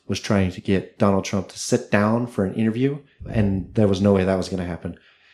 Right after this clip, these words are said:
It took a few months, but the president finally declined. However, he did issue a series of written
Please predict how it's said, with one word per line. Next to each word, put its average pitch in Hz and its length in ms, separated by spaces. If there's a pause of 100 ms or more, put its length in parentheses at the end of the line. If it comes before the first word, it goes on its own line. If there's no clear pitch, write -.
It 107 140
took 143 160
a - 60
few 151 180
months, 113 240
but - 140
the - 40
president 101 340
finally 101 280
declined. 92 440
However, 101 520 (440)
he - 180
did 127 640
issue 113 460
a 98 60
series 98 340
of 92 120
written 95 440